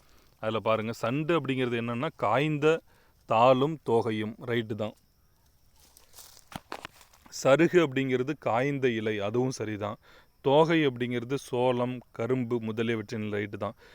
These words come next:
இதுல எது வந்து பொருந்தாத இணையா இருக்குன்னா, தாள் அப்படின்னா புலி, வேம்பு முதலியவற்றின் இலைன்னு கொடுத்துருக்கான், அதுதான் தப்பு. வேறுபட்ட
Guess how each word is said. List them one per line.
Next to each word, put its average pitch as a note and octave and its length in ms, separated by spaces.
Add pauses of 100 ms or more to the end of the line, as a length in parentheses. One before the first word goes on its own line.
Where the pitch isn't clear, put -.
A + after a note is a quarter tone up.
(140)
இதுல G#2+ 140
எது B2 220
வந்து D3+ 360
பொருந்தாத B2+ 480
இணையா A#2+ 140
இருக்குன்னா, A2+ 260 (180)
தாள் C#3+ 280
அப்படின்னா C3 540 (400)
புலி, D3 380
வேம்பு C#3 420
முதலியவற்றின் B2 580
இலைன்னு B2 400
கொடுத்துருக்கான், A2+ 380
அதுதான் A2+ 320
தப்பு. - 380 (4000)
வேறுபட்ட D3+ 720